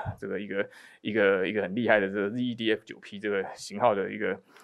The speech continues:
U-Blox 的G P S，它就可以有收到R T K的这个，这个讯号这样。然后呢，再来是上面跑的就是很基本的，我们用一个很，很丑陋的T K Inter，不是很丑陋，就功能不太阳春的T K Inter，然后去做本地端的一个，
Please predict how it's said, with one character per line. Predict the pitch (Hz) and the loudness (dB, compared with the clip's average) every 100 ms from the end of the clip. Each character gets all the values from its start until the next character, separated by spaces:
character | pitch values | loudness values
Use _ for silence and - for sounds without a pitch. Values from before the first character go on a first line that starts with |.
| _ | _
U-Blox | 117 120 113 101 - - | -4 4 4 4 -4 -10
的 | - - | -10 -10
G | - | -8
P | 107 107 | 4 4
S， | 110 - | 4 -6
它 | - | -4
就 | 110 98 | -2 -2
可 | 117 | -4
以 | 76 - | -4 -8
有 | - | -12
收 | - 110 | -2 6
到 | 113 | 6
R | - 98 | 8 4
T | 107 107 | 2 -2
K | 104 101 | -2 -2
的 | |
这 | 92 | -2
个， | 92 - _ _ _ | -6 -6 _ _ _
这 | 107 | -8
个 | 78 78 | -6 -8
讯 | - - 101 | -8 -6 0
号 | 92 - | 0 2
这 | |
样。 | 82 - _ _ _ _ _ _ _ - | -4 -6 _ _ _ _ _ _ _ 4
然 | 131 | 8
后 | 165 | 10
呢， | 160 147 | 10 10
再 | 160 | 8
来 | 131 | 8
是 | 147 120 | 6 4
上 | 143 | 4
面 | 135 | 4
跑 | 117 92 | 0 -4
的 | 101 | -4
就 | 110 | -2
是 | |
很 | 117 143 | -2 -2
基 | - 170 | -4 2
本 | 107 | 2
的， | 104 - - | 2 -12 -8
我 | |
们 | 107 | 0
用 | 143 | 4
一 | 143 | 4
个 | |
很， | 107 98 95 - | 2 -4 -8 -8
很 | 127 | -6
丑 | 131 - 104 | -6 -2 2
陋 | 120 104 | 4 4
的 | 101 | 2
T | - 143 | 0 -4
K | 143 151 | 2 4
Inter， | 131 135 - - | 4 -2 -6 -8
不 | 120 | -4
是 | |
很 | 113 | -2
丑 | 98 | 0
陋， | |
就 | 117 | 0
功 | - 208 | 4 6
能 | 165 | 6
不 | 143 | 4
太 | 131 143 135 - | 4 4 2 -8
阳 | 113 113 113 | 2 4 4
春 | 120 131 | 4 4
的 | |
T | 117 127 | 4 2
K | 123 | 2
Inter， | 120 113 - - | 2 -2 -8 -6
然 | 110 | 0
后 | 110 | 0
去 | 127 | 2
做 | 131 110 | 4 4
本 | 107 - | 2 -2
地 | 120 117 | -2 4
端 | 110 | 4
的 | 107 | 4
一 | 104 | 0
个， | 104 | 0